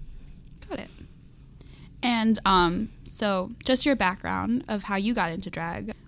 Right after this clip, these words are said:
We've noted that drag is more than just an interest. It's a very creative and intricate process. Um, it's very elaborate in terms of makeup and costume. So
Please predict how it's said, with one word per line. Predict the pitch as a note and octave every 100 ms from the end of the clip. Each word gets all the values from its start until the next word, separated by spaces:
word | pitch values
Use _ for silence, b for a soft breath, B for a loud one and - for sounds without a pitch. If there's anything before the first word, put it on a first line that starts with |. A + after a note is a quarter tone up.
| -
We've | A3+ A3+ G#3+ G#3+
noted | G#3 A3 G3+
that | G3+
drag | - F#3+ F#3+
is | F#3
more | F#3
than | F3+
just | F3 G3+
an | -
interest. | - D4+ E4+ D4 C#4 - -
It's | -
a |
very | F#3+ A3 G#3+
creative | - F#3+ F#3+ F#3 -
and | F3+ F3+ - -
intricate | C#4 A3+ - -
process. | - F#3 - - - - - -
Um, | G3 F#3+ F3+ F#3 -
it's | - -
very | - F3 E3+
elaborate | E3+ A3+ A#3 A#3
in | G#3
terms | G3+ F#3 -
of | -
makeup | C#4 C#4+ A#3+ G#3+ -
and | F3+
costume. | - D4+ C#4 C4+ - C4 C4+ C4+ C4+ B B B
So | - G3+ F#3+ F#3